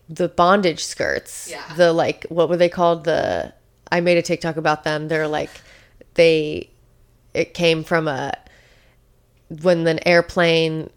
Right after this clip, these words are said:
Speaker 1: God damn, I'm not even stoned.
Speaker 2: <laughs>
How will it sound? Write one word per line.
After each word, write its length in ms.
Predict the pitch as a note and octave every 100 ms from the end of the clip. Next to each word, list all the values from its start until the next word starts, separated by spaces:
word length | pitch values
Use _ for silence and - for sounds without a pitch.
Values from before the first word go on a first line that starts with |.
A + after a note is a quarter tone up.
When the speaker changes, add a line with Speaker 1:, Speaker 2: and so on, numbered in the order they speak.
| _ -
Speaker 1:
God 280 | D3+ D3 -
damn, 300 | D3 D3 E3
I'm 100 | E3+
not 140 | E3+
even 160 | D#3+ D3+
stoned. 480 | - D3+ - - D#3 _ _ _
Speaker 2:
<laughs> 80 | -